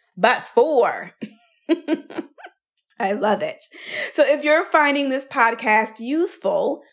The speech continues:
why not leave a review and a rating, right? The more reviews I have,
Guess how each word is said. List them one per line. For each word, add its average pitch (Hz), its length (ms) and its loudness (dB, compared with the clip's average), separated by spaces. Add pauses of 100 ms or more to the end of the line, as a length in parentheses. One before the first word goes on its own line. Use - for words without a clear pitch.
(280)
why 466 440 2
not 427 100 -2
leave 427 200 6
a 415 120 2
review 381 800 2
and 339 160 0
a 349 80 0
rating, 359 760 -2 (840)
right? 269 380 0 (160)
The 247 120 2
more 277 280 2
reviews 311 480 2
I 294 120 4
have, 277 760 0